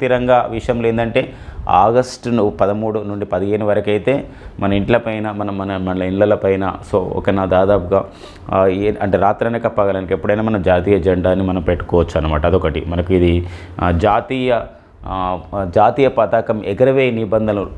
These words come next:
రెండు వేల ఇరవై రెండు, అంటే నేషనల్ ఫ్లాగ్ కోడ్ టూ థౌజండ్ టూను కూడా,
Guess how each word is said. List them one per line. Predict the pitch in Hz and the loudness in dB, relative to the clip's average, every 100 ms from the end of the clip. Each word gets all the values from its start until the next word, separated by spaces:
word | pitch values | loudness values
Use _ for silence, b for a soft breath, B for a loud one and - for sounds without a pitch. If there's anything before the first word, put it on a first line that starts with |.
| - | -6
రెండు | 98 | -2
వేల | 113 98 | 0 0
ఇరవై | 98 | 0
రెండు, | 98 92 | -2 -2
అంటే | 92 98 | -4 -4
నేషనల్ | 92 104 110 - 127 | 0 0 0 0 -2
ఫ్లాగ్ | - 107 101 - | 0 0 0 2
కోడ్ | 107 90 | 0 2
టూ | 104 | 2
థౌజండ్ | 104 104 101 - | 4 2 0 -2
టూను | - 104 113 | 2 4 4
కూడా, | 101 110 107 | 4 4 2